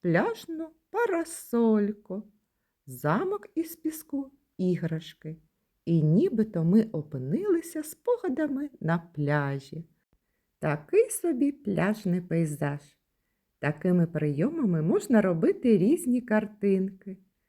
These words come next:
А щоб ще більш закінченою виглядала робота,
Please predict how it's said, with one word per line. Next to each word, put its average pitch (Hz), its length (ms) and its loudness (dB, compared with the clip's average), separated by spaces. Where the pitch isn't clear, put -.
А 147 160 -4
щоб 170 380 -2
ще - 280 -4
більш 160 640 0
закінченою 143 880 0
виглядала 135 640 0
робота, 120 640 -4